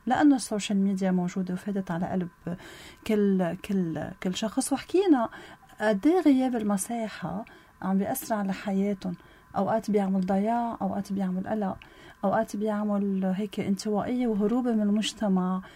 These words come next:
آه، ويركضوا إنه يكونوا عم يشتغلوا من البيت أونلاين. آه، حكينا عن هيدا الأشياء، قد إيه عن جد هن عندهم ليونة، إذا بتتذكري جنى، ليونة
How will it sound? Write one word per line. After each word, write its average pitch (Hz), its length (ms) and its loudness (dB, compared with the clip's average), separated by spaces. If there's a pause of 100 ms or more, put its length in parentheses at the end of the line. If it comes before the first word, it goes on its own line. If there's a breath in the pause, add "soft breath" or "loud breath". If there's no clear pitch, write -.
(200 loud breath)
آه، 190 120 0
ويركضوا 208 680 2
إنه 196 100 6
يكونوا 202 300 0
عم 196 140 2
يشتغلوا 214 380 -2
من 202 120 2
البيت 202 340 -2
أونلاين. 196 600 0 (380 loud breath)
آه، 208 160 -4 (100)
حكينا 381 500 4
عن 247 100 -2
هيدا 240 280 -2
الأشياء، 214 340 -6
قد 208 160 -4
إيه 254 80 2
عن 254 80 0
جد 262 200 4
هن 247 180 0
عندهم 220 380 0
ليونة، 220 540 4
إذا 196 160 -6
بتتذكري 196 560 -6
جنى، 190 360 0
ليونة 226 480 2